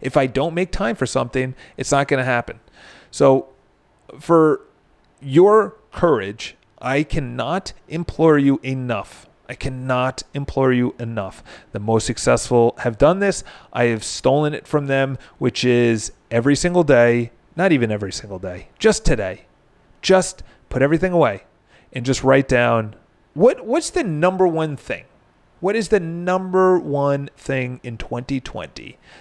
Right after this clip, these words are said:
that I want? Okay. I just said it, for me, relationships with women. Okay. Whether it's multiple relationships, one relationship, I don't care. But for me,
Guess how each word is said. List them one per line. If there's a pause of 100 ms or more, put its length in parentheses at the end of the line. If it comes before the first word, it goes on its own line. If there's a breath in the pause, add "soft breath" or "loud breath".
(120 soft breath)
that
I
want? (360)
Okay. (840)
I
just
said
it,
for
me,
relationships (300)
with
women. (440)
Okay. (340 loud breath)
Whether
it's
multiple
relationships,
one
relationship,
I
don't
care. (400 loud breath)
But
for
me,